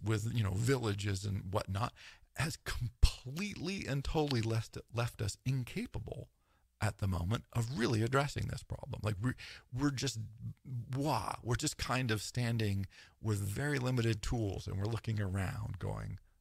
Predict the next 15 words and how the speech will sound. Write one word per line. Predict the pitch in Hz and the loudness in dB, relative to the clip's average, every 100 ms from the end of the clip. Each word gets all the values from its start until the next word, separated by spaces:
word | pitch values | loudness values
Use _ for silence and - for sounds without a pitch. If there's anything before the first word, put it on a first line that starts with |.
| _ | _
"Oh." | 107 104 - - - - - - | 2 2 0 -6 -14 -20 -8 4
And | |
people | 110 143 | 6 8
always | 131 120 | 6 6
say, | 113 - | 2 2
"Oh, | 139 | 2
you | 120 | 4
know," | 98 92 - - - - - - - - | 2 -2 -6 -18 -18 -18 -16 -14 -16 -4
another | - 117 113 | 4 6 8
example | 104 98 101 98 | 6 4 2 0
for | - 104 | 0 2
me | |
that | 98 92 | 4 2
always, | 95 98 95 - | 2 2 0 -2
uh, | - 73 | -4 -4